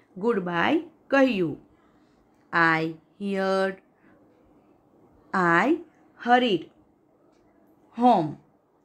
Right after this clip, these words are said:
હું ઝડપથી ઘરે જવા નીકળ્યો. તો અહીં આપણે એક્ટિવિટી ફોર, એમાં તમે જે ચિત્ર જોયું, એમાં જે તમને માહિતી આપવામાં આવી છે,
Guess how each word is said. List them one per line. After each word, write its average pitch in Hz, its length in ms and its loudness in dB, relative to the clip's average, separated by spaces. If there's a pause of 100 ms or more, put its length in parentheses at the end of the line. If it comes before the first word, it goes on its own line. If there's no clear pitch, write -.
(100)
હું 220 420 -4
ઝડપથી 196 880 -2 (300)
ઘરે 196 480 0
જવા 185 600 -2 (220)
નીકળ્યો. 175 680 -2 (1200)
તો 185 80 -2
અહીં 247 640 2 (180)
આપણે 175 720 -4 (680)
એક્ટિવિટી 190 680 -4
ફોર, 220 580 2 (440)
એમાં 185 360 -8
તમે 175 340 -4
જે 170 140 0
ચિત્ર 254 480 0
જોયું, 294 560 2 (440)
એમાં 185 360 -6
જે 175 180 -4
તમને 180 440 -2
માહિતી 220 540 0
આપવામાં 262 540 0
આવી 254 220 -4
છે, 285 420 -4